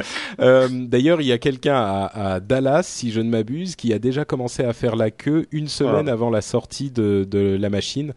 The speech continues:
Speaker 1: Là, là, ça, c'est quand même un petit peu exagéré, quoi. Le type, il est tout seul dans sa tente, euh,
Speaker 2: Ouais, tout
Speaker 1: dans
Speaker 2: seul,
Speaker 1: la
Speaker 2: ça,
Speaker 1: rue
Speaker 2: je veux bien
Speaker 1: pendant une
Speaker 2: croire.
Speaker 1: semaine.
Speaker 2: <laughs>
Speaker 1: Bon,
Speaker 2: Il est
Speaker 1: là,
Speaker 2: tout seul
Speaker 1: faut
Speaker 2: dans
Speaker 1: quand
Speaker 2: sa
Speaker 1: même pas
Speaker 2: tête
Speaker 1: abuser.
Speaker 2: aussi.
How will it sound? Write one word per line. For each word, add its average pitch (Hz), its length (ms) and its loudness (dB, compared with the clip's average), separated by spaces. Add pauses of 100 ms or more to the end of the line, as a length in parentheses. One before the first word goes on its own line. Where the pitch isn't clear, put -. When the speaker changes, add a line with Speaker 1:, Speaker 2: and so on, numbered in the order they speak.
(320)
Speaker 1:
Là, 156 260 4
là, 170 200 2
ça, 120 240 2
c'est 120 200 -2
quand 123 160 -2
même 123 280 2
un 107 240 -2
petit 110 140 -8
peu 113 120 -2
exagéré, 87 480 -4
quoi. 80 180 -14
Le 87 120 -8
type, - 240 -10
il 92 80 -4
est 90 120 -4
tout 135 120 -10
seul 131 340 2
dans 110 140 0
sa 107 180 0
tente, 131 500 0
euh, 95 220 2 (140)
Speaker 2:
Ouais, 127 120 4
tout 127 140 -6
Speaker 1:
dans 131 80 8
Speaker 2:
seul, 185 100 8
Speaker 1:
la 160 60 4
Speaker 2:
ça, 120 60 2
Speaker 1:
rue 127 80 4
Speaker 2:
je 131 60 4
veux 127 40 2
bien 123 120 2
Speaker 1:
pendant 127 120 4
une 120 40 4
Speaker 2:
croire. 127 140 4
Speaker 1:
semaine. 135 520 4
Speaker 2:
<laughs> - 40 -8 (800)
Speaker 1:
Bon, 123 220 6 (220)
Speaker 2:
Il 156 60 8
est 143 80 2
Speaker 1:
là, 131 80 6
Speaker 2:
tout 127 40 6
seul 160 140 6
Speaker 1:
faut 151 60 6
Speaker 2:
dans 156 80 6
Speaker 1:
quand 117 80 2
Speaker 2:
sa 147 60 4
Speaker 1:
même 139 40 6
pas 120 160 2
Speaker 2:
tête - 100 -2
Speaker 1:
abuser. 139 40 4
Speaker 2:
aussi. 170 360 4